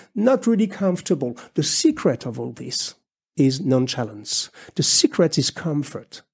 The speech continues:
And this is why we invite you to look at all the episodes on our channel and other channel of our colleagues that will teach you how, why tailoring, why made to measure is so important, because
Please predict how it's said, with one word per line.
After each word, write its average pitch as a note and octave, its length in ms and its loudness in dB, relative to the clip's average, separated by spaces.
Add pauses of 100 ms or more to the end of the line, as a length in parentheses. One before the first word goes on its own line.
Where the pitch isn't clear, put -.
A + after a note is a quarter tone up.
(580)
And D3+ 140 6
this A3 200 4
is G#3+ 140 4
why G#3+ 300 4
we G3+ 200 4
invite E3+ 480 0
you B3 80 2
to G3+ 140 2
look G3+ 160 2
at F3 140 2
all G#3+ 200 4
the G#3+ 160 -2
episodes D#3+ 460 2
on C#3+ 160 0
our F#3 260 0
channel D#3 360 2
and D3 100 2
other B3 320 2
channel E3 400 2
of C3+ 80 -2
our D3+ 240 0
colleagues C#3+ 640 -2 (380)
that F3+ 140 4
will G3 180 4
teach - 360 2
you A3 140 4
how, E3+ 520 -2 (200)
why A3 320 4
tailoring, D3+ 880 2
why F3+ 280 2
made A3 360 0
to A#3+ 100 -2
measure G3 220 2
is E3 200 0
so A#3+ 240 -2
important, F3+ 640 -2
because F3 340 2